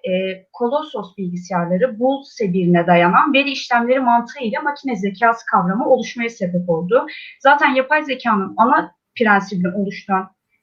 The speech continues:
e, ana kavram makine zekasıdır. Zaten insanların hedeflediği nokta insanlar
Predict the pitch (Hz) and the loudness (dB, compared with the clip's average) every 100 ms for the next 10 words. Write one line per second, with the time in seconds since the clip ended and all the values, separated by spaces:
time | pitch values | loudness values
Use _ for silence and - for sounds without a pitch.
0 | _ _ 196 180 180 240 285 240 202 240 | _ _ 4 6 6 6 4 4 4 4
1 | 330 247 240 269 196 175 170 247 - - | 0 0 0 -2 -2 -4 -4 -6 -8 -12
2 | - 311 294 277 262 240 233 - 254 247 | -12 -2 2 2 0 -4 -6 -2 0 0
3 | 240 330 - _ _ - 240 247 233 240 | -2 -6 -12 _ _ 0 4 4 2 -2
4 | 240 285 226 175 - 330 - _ _ 247 | 0 0 0 0 -2 -2 -4 _ _ -2
5 | 254 - 311 - - - _ _ _ - | -2 -2 0 0 -4 -16 _ _ _ 0
6 | 220 277 | 4 6